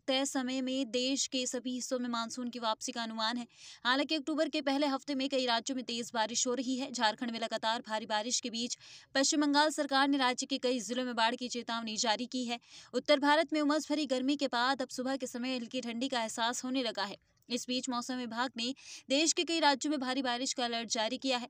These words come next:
भारत मौसम विज्ञान विभाग ने माने तो छह अक्टूबर तक उत्तर प्रदेश समेत देश के कई राज्यों में भारी से बहुत भारी बारिश होने का अनुमान है।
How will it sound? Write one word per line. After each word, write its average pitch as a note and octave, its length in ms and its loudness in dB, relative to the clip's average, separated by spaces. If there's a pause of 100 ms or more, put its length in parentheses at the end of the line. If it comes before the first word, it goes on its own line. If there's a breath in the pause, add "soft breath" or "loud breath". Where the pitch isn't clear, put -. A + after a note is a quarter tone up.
भारत A3+ 260 0
मौसम A#3 260 -6
विज्ञान A3 340 -6
विभाग A3 340 -8
ने A3+ 100 -10
माने A3 300 -6
तो C4 200 -4 (320 loud breath)
छह D4+ 200 4
अक्टूबर D4+ 320 0
तक D4 180 -4
उत्तर C#4 220 -2
प्रदेश C4 340 -2
समेत B3 280 -4
देश A#3+ 200 -4
के B3 100 -12
कई A#3 220 -4
राज्यों A3+ 380 0
में A#3+ 180 -2
भारी A3 300 -2
से B3 100 -8
बहुत A3 240 -10
भारी G#3+ 220 -4
बारिश G#3+ 320 -4
होने A3 160 -6
का A#3 120 -6
अनुमान G#3 340 -6
है। A#3 60 -8